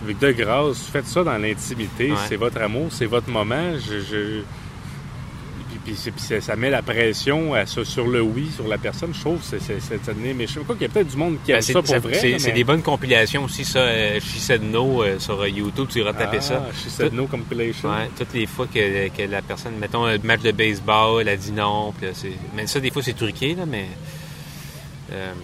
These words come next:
Speaker 1: Ben, en tout cas, ça, ça me met hautement, je, j'espère ne jamais être témoin d'un moment, là, que tu te rends compte qu'il y a quelqu'un qui demande, puis là, t'es, t'es là, puis tu fais comme, ah, bravo, tu sais, c'est
Speaker 2: Hmm.
Speaker 1: moi, j'ai, que,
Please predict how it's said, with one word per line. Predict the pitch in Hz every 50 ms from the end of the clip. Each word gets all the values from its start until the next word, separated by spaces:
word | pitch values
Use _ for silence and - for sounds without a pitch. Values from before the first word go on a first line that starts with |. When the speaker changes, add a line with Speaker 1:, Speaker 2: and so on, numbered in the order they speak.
| 87 - -
Speaker 1:
Ben, | 110 107 110 113 110 104 104 104 101
en | 95
tout | - 110
cas, | 101 87 85 - - 107 104
ça, | - 117 110
ça | 101 - 107 104
me | 101
met | 104 113 113 113 110 107 107 - -
hautement, | 123 123 139 131 135 143 143 135 120 104 95 92
je, | 113 113 107
j'espère | 95 117 110 - - 135 139
ne | 131 117 107
jamais | 95 - 123 113 113 127 139 131
être | 117 -
témoin | - 113 107 113 131 131
d'un | 127 117 110
moment, | 104 101 101 120 139
là, | 147 127
que | - 120
tu | 101 - -
te | - -
rends | 120 113 107 104
compte | - 120 127 135 135
qu'il | 135 113
y | 113
a | 104
quelqu'un | 98 123 120 113
qui | - 127
demande, | 113 113 113 127 135
puis | - 120
là, | 117 123
t'es, | 123 131 117 -
t'es | 123 120
là, | 117 117 139 165 156
puis | - 170
tu | -
fais | - 107
comme, | 113 120 120 113 - - - - - - - - - - -
ah, | 135 156 185 196 - 214 214 208 202 190 185 170 160 147 135 131
bravo, | 131 135 131 117 - - -
tu | 165
sais, | 175 180 175 147 123 113 -
c'est | - 135 135 131
Speaker 2:
Hmm. | 127 120 110 113 113 110 110 104 - - -
Speaker 1:
moi, | 151 165 180 160 117
j'ai, | 120 135 135 113
que, | - -